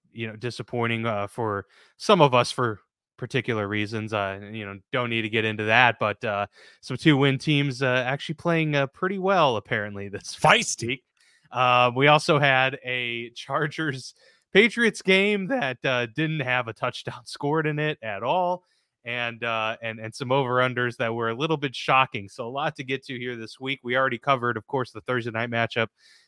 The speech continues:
Speaker 1: between the Cowboys and Seahawks, where the Cowboys won forty-one thirty-five. Go check out our Friday show on that one. We covered the whole thing extensively and discussed the state of the Cowboys. Of course, we have Monday Night Football coming up here tonight between the Jacksonville Jaguars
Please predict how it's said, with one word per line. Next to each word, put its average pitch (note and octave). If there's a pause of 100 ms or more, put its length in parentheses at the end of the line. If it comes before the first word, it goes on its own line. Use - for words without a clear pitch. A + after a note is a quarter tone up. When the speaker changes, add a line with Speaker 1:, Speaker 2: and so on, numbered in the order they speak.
Speaker 1:
between B2
the A2+
Cowboys G#2
and G2
Seahawks, G#2+
where G#2+
the F#2+
Cowboys G2+
won G2
forty-one G2+
thirty-five. A2+ (380)
Go G3
check F#3
out E3+
our C#3+
Friday C#3+
show C3
on A2+
that A#2
one. A#2
We G#2+
covered G#2+
the G#2
whole A2+
thing A2
extensively G#2
and F#2+ (320)
discussed A#2
the A2
state A2+
of G2
the -
Cowboys. D3+
Of -
course, E3+
we E3
have C#3+
Monday C#3+
Night C3
Football B2+
coming B2
up A2+
here A#2
tonight C3
between B2
the G2+
Jacksonville G#2+
Jaguars G#2